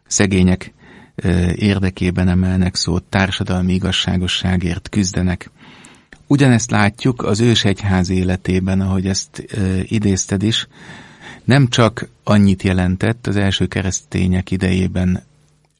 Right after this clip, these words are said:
ö, Krisztus követőjének lenni, hogy mostantól még inkább hiszek az Istenben, vagy járok templomba, ahogy manapság általában azt gondoljuk, mintha ez lenne a kereszténység lényege.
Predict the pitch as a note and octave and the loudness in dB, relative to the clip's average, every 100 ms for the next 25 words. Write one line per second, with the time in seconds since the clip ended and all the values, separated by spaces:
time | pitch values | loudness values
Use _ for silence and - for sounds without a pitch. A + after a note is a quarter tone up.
0 | - F#2+ F#2 F2+ - - G2+ - - G2 | -10 -6 -4 -6 -8 -4 -4 -4 -4 -2
1 | F#2+ - F#2 F2+ F#2 F2+ - F#2 F2+ F#2 | -2 -2 -2 0 0 -2 -2 0 0 2
2 | A#2+ A#2+ - - - - _ _ - F#2+ | 0 -2 -16 -20 -20 -20 _ _ -2 4
3 | A2 G2+ F#2 F2+ F2+ F#2+ G2 A2 - - | 4 4 2 2 2 2 4 4 0 -8
4 | _ _ _ _ _ _ - G2 G2+ F#2+ | _ _ _ _ _ _ -2 2 2 2
5 | F#2 - F#2 F#2+ - F#2 - F2 E2+ F#2 | 0 2 0 0 -4 -2 -2 -2 -2 -4
6 | - - E2+ E2+ F2 F2+ F2+ F2+ F#2 F#2 | -4 -4 -6 -4 -6 -6 -4 -2 -2 -2
7 | F2 - F#2 F#2 - F#2 F2+ F#2 - A2 | -6 -8 -6 -6 -6 -8 -6 -8 -8 -6
8 | F#2 F#2+ G2 F#2+ - F#2+ F#2 - - - | -4 -2 -2 -4 -4 -6 -6 -12 -20 -20
9 | - - - - _ _ F#2+ G2 G2 F#2 | -20 -20 -20 -20 _ _ 0 2 2 2
10 | G2+ F2+ G2 F2+ F2 G2 F2+ F#2+ F2 F#2+ | 2 2 2 2 2 0 0 -2 -2 -2
11 | F#2 F2+ - F#2 - F2+ - F2+ F#2 F2+ | -2 -4 -8 -8 -4 -4 -2 -4 -2 0
12 | F2+ F2 G2 | 0 0 0